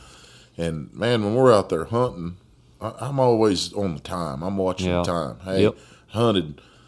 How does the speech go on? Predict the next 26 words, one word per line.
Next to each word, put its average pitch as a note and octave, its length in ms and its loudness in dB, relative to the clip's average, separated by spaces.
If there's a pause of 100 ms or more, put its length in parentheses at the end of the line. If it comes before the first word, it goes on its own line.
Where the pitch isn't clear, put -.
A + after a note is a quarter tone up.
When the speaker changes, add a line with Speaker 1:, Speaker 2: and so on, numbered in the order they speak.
(280)
Speaker 1:
I B2+ 120 2
hunted. A#2 360 2
I D3+ 100 6
remember C#3 400 4
this. G2 360 2
I'm A2 120 0
gonna G2 120 -2
go G2+ 120 2
back F2 260 -4
to E2+ 80 -8
this. D2 420 -8
We A#2+ 100 0
had A#2 160 2
pro A#2 260 4
hunt F#2 200 -4
in B1+ 60 -12
McAlester, F#2 500 0
Oklahoma. D#2+ 400 -4 (100)
Hey, E2 280 -4 (200)
a - 40 -14
lot A#2 180 6
of - 60 -14
coons E2 320 -4
down A1 220 -8
there. G#1+ 240 -14
Speaker 2:
Yep. G1+ 180 -8